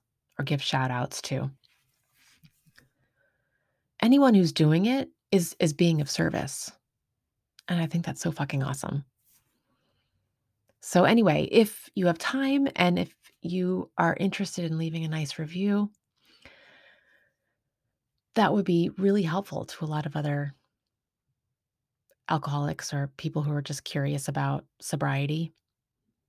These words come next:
Um, they could find my, my, um, episode, I mean, my podcast. And if you do it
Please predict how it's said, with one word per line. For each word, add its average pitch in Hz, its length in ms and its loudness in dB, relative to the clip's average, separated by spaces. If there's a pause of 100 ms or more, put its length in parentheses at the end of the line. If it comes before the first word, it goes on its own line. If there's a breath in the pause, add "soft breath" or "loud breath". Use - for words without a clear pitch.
(160)
Um, 151 220 -6
they 151 100 -8
could 143 160 -8
find 147 300 -4
my, 143 240 -6 (180)
my, 147 440 -4
um, 143 380 -6 (420)
episode, 147 500 -4 (640 soft breath)
I 190 80 8
mean, 165 100 8
my 147 80 2
podcast. 135 680 -6
And 170 280 0
if 170 160 -8
you 170 80 2
do 170 200 0
it 170 100 -6